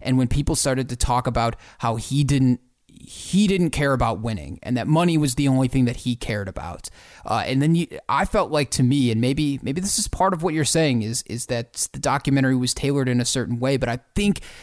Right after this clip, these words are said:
that I got a clear perspective on, on what Derek was thinking at those times, because we never heard from him. We, we never heard from him. And I think that would have solved a lot of issues. And I think if they could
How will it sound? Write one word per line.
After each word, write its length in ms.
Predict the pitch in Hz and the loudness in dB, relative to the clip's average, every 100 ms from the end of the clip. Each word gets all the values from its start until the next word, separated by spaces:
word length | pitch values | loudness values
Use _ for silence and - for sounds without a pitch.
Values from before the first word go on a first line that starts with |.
| - - | -18 -2
that 280 | 151 131 _ - | -2 -2 _ -4
I 160 | 170 | 0
got 100 | 180 | 0
a 60 | 170 | 0
clear 260 | - 175 | 2 2
perspective 540 | 156 139 - 139 147 127 | 2 0 0 0 0 0
on, 200 | 120 117 - _ _ _ _ _ _ | 0 -2 -8 _ _ _ _ _ _
on 80 | 139 | -2
what 180 | 135 190 | 0 2
Derek 320 | 175 214 160 | 2 2 2
was 160 | 127 - | 0 -2
thinking 480 | 113 101 76 69 _ _ _ _ | -4 -6 -8 -12 _ _ _ _
at 140 | 139 131 | -4 0
those 240 | 131 113 | 0 0
times, 380 | - 117 85 - | -2 -2 -4 -6
because 240 | 139 160 | -4 2
we 80 | 196 | 4
never 260 | 233 262 220 | 4 4 2
heard 260 | 151 214 | 2 0
from 200 | 226 - | 0 -8
him. 260 | 147 - - _ - | -8 -14 -18 _ -6
We, 120 | 190 | -4
we 340 | 190 175 180 | -4 -2 4
never 440 | 202 160 208 226 190 | 6 6 4 2 2
heard 280 | 185 208 175 | 2 2 0
from 200 | 131 127 | -6 -8
him. 220 | - - - - - | -10 -16 -20 -12 -4
And 80 | |
I 20 | - | 0
think 240 | 185 143 | 2 2
that 240 | 156 160 | 2 0
would 100 | 175 | 0
have 80 | 151 | 0
solved 300 | - 139 143 | 2 0 0
a 40 | 127 | -2
lot 260 | 117 127 | 0 0
of 80 | 131 | 0
issues. 460 | - 120 - 123 117 | -2 -2 0 -2 -2
And 80 | 113 | -4
I 60 | |
think 200 | 110 139 | -2 -4
if 100 | - | -2
they 120 | 127 123 | -4 -4
could 160 | 131 | -4